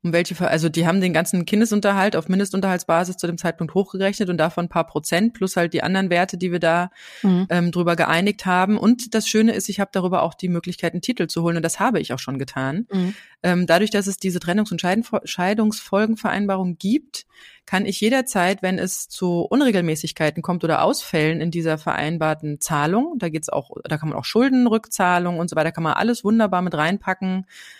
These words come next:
Speaker 1: Man kann auch noch ein Haus mit reinpacken, wenn man, wenn man sich nicht klar ist, wie man den Wert oder man möchte es offiziell irgendwie geteilt haben. Wir hatten uns beim Haus ja komplett unter der Hand geeinigt. Das ging überhaupt weder übers Gericht, noch über einen Anwalt, noch über die Scheidung, noch über den Notar. Also Haus lief außen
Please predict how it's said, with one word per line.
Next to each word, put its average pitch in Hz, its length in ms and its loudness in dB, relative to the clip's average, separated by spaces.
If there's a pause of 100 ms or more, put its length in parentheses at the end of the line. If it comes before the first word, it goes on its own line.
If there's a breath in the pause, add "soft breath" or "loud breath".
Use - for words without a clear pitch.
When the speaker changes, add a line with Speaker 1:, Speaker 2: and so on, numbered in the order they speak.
(180 loud breath)
Speaker 1:
Man 151 120 -4
kann 165 180 -2
auch 151 180 -2
noch 156 280 -4
ein 151 100 -2
Haus 180 220 2
mit 202 100 0
reinpacken, 180 460 0
wenn 175 100 -2
man, 170 280 -2
wenn 170 140 -2
man 170 120 0
sich 165 160 -4
nicht 180 180 -4
klar 160 220 2
ist, - 140 -6
wie 180 40 -4
man 165 180 -2
den 156 160 -4
Wert 156 220 0
oder 156 160 0
man 151 160 -2
möchte 156 220 -4
es 151 80 -10
offiziell 160 460 -4
irgendwie 156 260 -4
geteilt 156 320 -4
haben. 156 100 -4
Wir 151 80 -2
hatten 151 140 -8
uns 156 140 -6
beim 147 180 -6
Haus 151 200 -6
ja 147 220 -2 (260)
komplett 180 320 0
unter 190 220 2
der 180 140 0
Hand 180 200 -4
geeinigt. 170 460 -2
Das 170 120 -8
ging 165 140 -4
überhaupt 156 400 -2
weder 214 400 2
übers 202 360 -2
Gericht, 196 440 -4
noch 185 140 -2
über 196 140 0
einen 190 100 -2
Anwalt, 180 380 0
noch 180 120 -2
über 180 140 -2
die 175 100 -4
Scheidung, 165 400 -2
noch 214 160 0
über 160 200 0
den 143 120 -2
Notar. 143 440 -2
Also 170 240 -4
Haus 160 300 -4
lief 170 220 -6
außen 156 440 -6